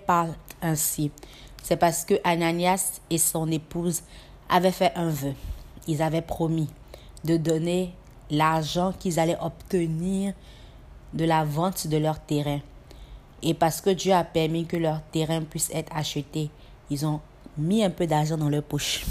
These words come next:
<laughs> et donné une partie. Est-ce que c'est ce que nous faisons ? On voit ça beaucoup. Et là, Pierre lui dit, « Tu as menti au Saint-Esprit. » Pourquoi ? Parce que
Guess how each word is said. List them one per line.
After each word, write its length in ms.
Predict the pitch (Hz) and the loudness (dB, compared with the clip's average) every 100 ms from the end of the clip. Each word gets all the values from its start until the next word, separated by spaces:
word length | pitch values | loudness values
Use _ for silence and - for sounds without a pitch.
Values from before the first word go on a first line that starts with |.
| - | -2
<laughs> 680 | 190 156 139 - - - - | 0 0 -4 -6 -18 -20 -4
et 80 | 160 | 0
donné 300 | 151 151 160 | 2 2 0
une 80 | 156 | 0
partie. 420 | 143 139 - 131 | -2 -2 -4 -4
Est-ce 180 | 156 - | -4 -4
que 100 | 165 | -4
c'est 120 | 139 | -4
ce 80 | - | -4
que 120 | 139 | -2
nous 160 | 139 | -2
faisons ? 360 | 131 131 120 127 - - - - 151 | -4 -4 -4 -6 -10 -20 -20 -6 -2
On 80 | |
voit 160 | 143 160 | 2 2
ça 160 | 165 151 | 2 0
beaucoup. 420 | 139 147 - 123 - - - - - - - - - - - - - - - - - - - - | 0 -6 -8 -14 -16 -20 -20 -20 -20 -20 -20 -20 -20 -20 -20 -20 -20 -20 -20 -20 -20 -20 -20 -2
Et 100 | 170 | 2
là, 320 | 170 180 190 185 - - | 6 6 4 -2 -16 -8
Pierre 260 | - 190 | 2 4
lui 200 | 185 170 | 4 0
dit, « 300 | 147 147 160 151 - - - - - | -2 -2 -4 -6 -14 -20 -20 -20 -10
Tu 140 | - | 0
as 80 | 151 | 2
menti 520 | 147 147 - - 165 - | 2 -2 -4 -6 -6 -6
au 60 | |
Saint-Esprit. » 720 | 143 - 143 - 139 - - 131 - | -4 -4 -4 -6 -8 -8 -12 -18 -8
Pourquoi ? 360 | 160 - 143 139 | -8 -6 -6 -4
Parce 240 | 131 - | -6 -8
que 200 | - 151 | -6 -6